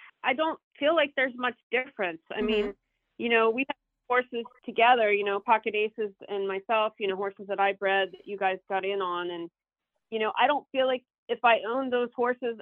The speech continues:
Speaker 1: outright, if it would really be any different. I don't, yeah, I mean,
Speaker 2: Okay.
Speaker 1: I feel like, um, yeah, I feel like it's the same.
Speaker 2: That's fair.
Speaker 1: Yeah.
Speaker 2: Yeah, 'cause I, I
Speaker 1: Yeah.
Speaker 2: wondered about that too, 'cause, um, 'cause, like, sometimes occasionally when I, when I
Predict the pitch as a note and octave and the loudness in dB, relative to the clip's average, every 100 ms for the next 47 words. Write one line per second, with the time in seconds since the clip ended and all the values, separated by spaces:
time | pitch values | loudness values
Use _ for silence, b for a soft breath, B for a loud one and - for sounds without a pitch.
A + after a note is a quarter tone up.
0 | - A3 - D4 D4+ D4 A#3 B3+ C3+ A#3 | 4 4 6 4 4 2 -4 -4 -2 -2
1 | G#3+ A#3+ C4 G#3 G3+ F#3+ F#3 G#3 A3+ G3+ | -2 -2 -2 -4 -2 -2 -2 -4 -6 -4
2 | D#3+ - - G3 G#3 G#3+ - _ - _ | -6 -8 -2 0 2 -2 -4 _ -20 _
3 | _ - G#3+ A3 F#3 E3 - G3 G#3 G4 | _ -6 2 6 6 4 -2 -4 -4 -4
4 | G4+ - A4 A4+ _ - G3+ A#3+ A3 G#3 | -4 -6 -6 -8 _ -12 -6 -2 2 2
5 | G3+ - G3+ F#3+ - _ _ _ _ _ | 2 0 2 2 -2 _ _ _ _ _
6 | - C4 G3 - B3+ B3+ B3 A#3+ A#3 A3+ | 2 4 4 2 -4 -2 -4 -8 -8 -2
7 | A3 G3 D#3+ E3 _ _ _ _ _ - | 0 0 -2 -10 _ _ _ _ _ -4
8 | C4+ - A#4+ C5+ G#4 - G3 E3+ - _ | -4 0 0 0 -4 -2 0 0 -4 _
9 | _ _ _ - D4 C#4+ E4 F#4+ F#4+ D4 | _ _ _ 2 2 4 4 4 6 4
10 | D#4+ F#4 F#4+ F4 C#4+ C#4+ C4 A#3+ C4+ - | 4 4 0 2 0 0 -4 -2 -2 0
11 | A#3 A#3 A3 A3 A3 G#3+ _ _ _ C#4+ | 0 4 6 6 4 -4 _ _ _ -2
12 | B3 A#3+ A3+ - D#4 E4 D4+ C#4+ D4 C4 | 2 0 2 2 4 4 4 2 0 -2
13 | A#3 B3+ B3 A#3 A3+ G#3+ G#3 A3 G#3 G3+ | 0 -2 0 2 4 4 4 2 0 0